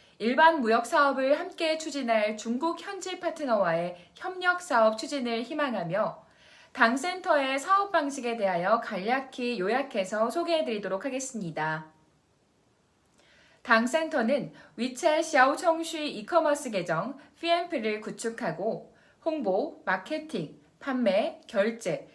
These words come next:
정산 서비스를 제공하는 마케팅 플랫폼으로 운영하고 있는데요. 물류 배송은 역직구 방식으로 중국 산동성 위해 종합 보세구를 통한 로컬 배송 방식과 한국의 인천항을 통하여 진행하는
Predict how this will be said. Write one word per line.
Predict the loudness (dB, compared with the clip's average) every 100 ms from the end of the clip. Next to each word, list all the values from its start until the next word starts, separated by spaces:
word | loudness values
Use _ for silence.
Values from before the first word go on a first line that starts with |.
| _ _
정산 | -2 2 2 4
서비스를 | 2 2 -2 -2 -2
제공하는 | 0 -2 0 -2 -2 -4 -2
마케팅 | -2 -2 -2 -4 -2 -4 -4
플랫폼으로 | -4 -4 -4 -4 -4 -2 -2 -2
운영하고 | -2 -4 -2 -2 -4
있는데요. | -4 -6 -6 -2 0 -2 -6 _ _ _ _ _ _ _ _
물류 | -2 2 2 6
배송은 | 4 4 0 2 0 2
역직구 | 2 2 -6 -4 -2 2
방식으로 | 2 0 -6 -4 -2 -4 -6 -20 _
중국 | -4 -2 0 0 -2
산동성 | -6 -4 -6 0 0 0 -2
위해 | 2 2 2
종합 | -2 2 0
보세구를 | -2 -4 -2 0 -4 -6
통한 | -6 -2 -2 -2 -2
로컬 | -2 0 2 4 4
배송 | 2 0 0
방식과 | -2 -2 -10 -4 0 0 -2 -10 -20 _ -20 -6
한국의 | 4 4 6 4 4 4
인천항을 | 2 2 4 4 2 -2
통하여 | 2 6 6 6
진행하는 | 2 -2 0 0 -2 -4